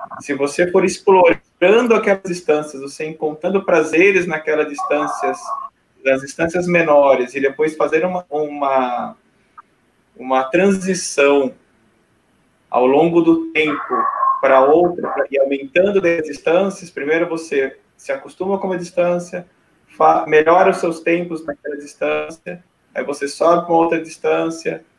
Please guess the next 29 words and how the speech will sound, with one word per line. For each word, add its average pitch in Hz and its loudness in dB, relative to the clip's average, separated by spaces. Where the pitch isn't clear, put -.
se - -6
adapta 160 2
a 156 4
ela, 160 2
tá 156 -6
correndo 151 -6
confortavelmente 151 -4
aquela 135 -10
distância, 143 -8
você 147 -6
trabalha 147 4
pra 175 2
ganhar 160 2
velocidade 156 0
naquela 175 -4
distância, 160 -6
fez 180 2
o 165 0
que 165 -6
você 156 -6
queria, 165 -2
atingiu 165 -2
alguns 170 -4
objetivos, 156 -4
vai 170 2
pra 165 0
uma 156 2
outra 160 2
distância, 151 -6